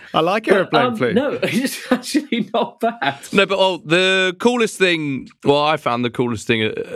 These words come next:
Speaker 3: the Dakar is just the kind of disparate array of things racing, and you've got, you know, a bloke
Speaker 1: I was gonna say the classic Dakar is what caught my eye this year.
Speaker 3: Yeah,
Speaker 1: Yeah.
Speaker 3: but then you've got the Kamaz
Speaker 2: Yeah.
Speaker 3: trucks, you've got the bikes, you've got the quads, you've got the side-by-sides,
Speaker 2: Mm.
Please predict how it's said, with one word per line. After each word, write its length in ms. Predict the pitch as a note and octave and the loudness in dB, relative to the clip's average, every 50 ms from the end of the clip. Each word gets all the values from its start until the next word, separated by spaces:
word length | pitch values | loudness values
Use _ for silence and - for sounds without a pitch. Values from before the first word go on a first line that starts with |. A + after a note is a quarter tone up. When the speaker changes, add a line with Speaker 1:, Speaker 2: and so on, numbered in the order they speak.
| B2 A#2+ | 0 0
Speaker 3:
the 80 | A2+ | 0
Dakar 540 | G#2+ - C3 A#2+ A#2 - - A#2 G#2+ G2+ G2 | 0 -2 -2 -2 -4 -2 -2 0 0 0 0
is 180 | G2+ G#2 G2+ - | -2 -4 -4 -4
just 460 | - - A#2+ - - - - - - | -6 -6 -6 -6 -6 -10 -14 -10 -4
the 120 | A2+ A2 G2+ | -2 -2 -2
kind 280 | - - - A#2 A2 | -2 -4 -4 -2 -2
of 220 | G#2 G2+ F#2+ - _ _ _ _ _ _ - | -2 -4 -6 -10 _ _ _ _ _ _ -2
disparate 360 | D3+ C3 - - - B2+ - - | -2 -2 0 0 -2 0 0 2
array 520 | A2 A2+ A2+ B2 A#2 A2 G2 F2+ F2 F2 _ - | 0 0 2 0 0 0 -2 -6 -8 -12 _ -4
of 120 | G2 F#2 | -4 -4
things 340 | - - A#2+ A2 G#2 F#2 - | 0 0 0 0 0 0 0
racing, 500 | A2 G#2 G2+ G2+ - - G#2+ A2+ B2+ C3+ - | 0 0 -2 -2 -4 -4 -4 -4 -6 -6 -4
and 120 | A#2+ A#2+ | -2 -2
you've 120 | A#2+ A2 A2+ | -2 -2 0
got, 340 | C3+ A#2+ G#2+ - - - - | -2 -2 -2 -4 -10 -10 -6
you 100 | - A#2 | -4 -2
know, 100 | G#2 F#2+ - | -2 -2 -2
a 80 | G#2+ | -4
bloke 200 | G2 F#2+ C#3 B2+ | -4 0 0 0
Speaker 1:
I 100 | - C#3 | 0 0
was 100 | D#3 - | 2 2
gonna 120 | F3 E3 B2+ | 2 2 2
say 60 | G2 | 0
the 60 | B2+ | -4
classic 440 | - D#3 D#3+ E3 - - E3+ B2+ - | -2 -2 -2 -2 -2 -4 -4 -4 -2
Dakar 400 | C#3+ B2+ A#2 - - A#2+ A2 A2 | -4 -4 -4 -2 -4 -4 -2 -2
is 100 | A2 A#2 | -2 -2
what 220 | C3+ A#2+ - _ | -4 -4 -4 _
caught 260 | - - D3 C3+ A#2+ | -4 0 0 0 0
my 220 | - B2+ C3 C#3 C3 | 0 -2 -2 0 -2
eye 180 | A2 G#2+ G#2 | -2 -4 -4
this 260 | F#2+ G2 G2 F#2+ - - | -6 -6 -6 -8 -6 -6
year. 140 | F#2+ - | -4 0
Speaker 3:
Yeah, 240 | - D3 D3+ C#3+ C3+ | 2 2 2 2 2
Speaker 1:
Yeah. 60 | A#2+ | 0
Speaker 3:
but 100 | D3 D3 | 0 0
then 140 | C#3 C#3+ C#3 | 2 0 0
you've 100 | C3+ C3 | 0 0
got 120 | C3+ C#3 - | 0 0 0
the 80 | A#2+ | -2
Kamaz 420 | A2 - C3+ B2+ A#2 A2+ G#2+ G#2+ G2+ | -4 -2 -2 -2 -2 0 0 -2 -2
Speaker 2:
Yeah. 100 | G2+ F#2+ | 0 2
Speaker 3:
trucks, 340 | - D#3 D3 - B2 - - | 2 2 0 -2 -6 -6 -6
you've 120 | A#2 G#2+ | -4 -2
got 160 | - A#2 - | -2 -2 -2
the 60 | - G2+ | -2 -2
bikes, 600 | F#2 - C3+ B2 C3 B2+ B2 A#2 - - - - | 0 0 0 2 0 0 -2 -4 -8 -10 -8 -6
you've 80 | A#2 G2 | -2 -2
got 100 | A2 - | -2 -2
the 80 | - A2 | -4 -6
quads, 560 | - - - C3 C3 B2+ B2+ B2 A#2 - - | -6 -2 0 2 2 2 0 -2 -4 -6 -4
you've 60 | G#2+ | -4
got 100 | A2 F#2+ | -4 -4
the 60 | G2+ | -4
side-by-sides, 1160 | - - - B2 B2 A#2+ G#2+ - A2+ A2 G#2+ - - - A#2+ A2+ A2+ A2 A2 A2+ A2 G#2 G#2 | -2 0 0 0 0 0 -2 -2 -2 -2 -2 -2 -2 0 0 2 2 0 0 -2 -2 -4 -6
Speaker 2:
Mm. 120 | G2+ F#2 | -8 -10